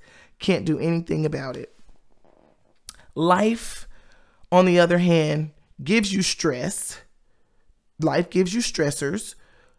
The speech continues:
but you also have options and things you can do, and you get to choose how you respond and how you cope. And that's what makes the difference for people in how they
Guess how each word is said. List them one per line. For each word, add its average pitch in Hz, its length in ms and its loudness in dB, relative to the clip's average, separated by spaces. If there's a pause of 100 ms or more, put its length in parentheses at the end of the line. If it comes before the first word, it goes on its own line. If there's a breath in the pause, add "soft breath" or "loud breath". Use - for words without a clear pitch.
(300 soft breath)
but - 200 2
you 285 140 4
also 277 280 2
have 240 260 2
options - 840 -8 (600)
and 175 200 4
things 196 300 4
you 180 80 0
can 156 300 0
do, 143 480 0 (480)
and 220 160 2
you 247 100 4
get 240 160 -4
to - 80 -6
choose 240 500 0
how 214 140 0
you 202 220 0
respond 175 840 -2
and 170 140 0
how 196 160 0
you 175 160 -2
cope. - 500 -4 (680 soft breath)
And 165 180 4
that's 190 240 0
what 190 180 0
makes 165 320 0
the 147 80 -10
difference 143 640 -4
for - 160 -8
people 135 600 -10 (480 soft breath)
in 147 180 0
how 151 280 -2
they 139 480 -4